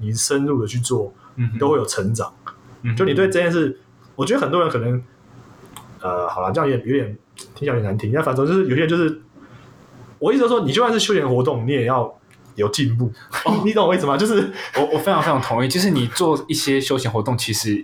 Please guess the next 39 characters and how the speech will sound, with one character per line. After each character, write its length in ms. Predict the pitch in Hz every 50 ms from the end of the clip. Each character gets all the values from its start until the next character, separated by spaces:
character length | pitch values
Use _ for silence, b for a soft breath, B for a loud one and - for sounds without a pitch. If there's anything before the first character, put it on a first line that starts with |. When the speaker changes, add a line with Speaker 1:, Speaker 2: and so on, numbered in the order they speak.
| - -
Speaker 2:
应 120 | 139 147
该 160 | 143 147 139
有 200 | 135 123 107 95
一 40 | 95
些 140 | 95 - 113
你 100 | 107 95
收 240 | 95 - 104 98 95
获 160 | - 117 101
到 160 | - 104 98
的 80 | 92 87
地 200 | - 101 92 90
方。 160 | - - -
Speaker 1:
对， 140 | 180 - - - - _ _
不 160 | - 226 320
是 80 | 320 285
说， 100 | - 202
Speaker 2:
嗯。 40 |
Speaker 1:
不 140 | 170 233 277
是 80 | 320 285
说 140 | 277 254 240
你 120 | 170 135
看 320 | - - - 175 143 131 123
十 220 | - - - 143
部、 200 | 165 170 165 180 - _ _ _ - - -
一 100 | 233 -
百 200 | - - 104 107
部、 180 | - 160 170 160
两 160 | 139 143 135
百 60 | 131
部 20 |
电 140 | 131 143 120
影， 140 | 107 101 - 110
你 80 | 110
就 100 | 110 147
要 60 | 156 156
变 240 | 156 165 - -
影 120 | 107 95 95
评 200 | 95 95 98 104
人。 160 | 95 - -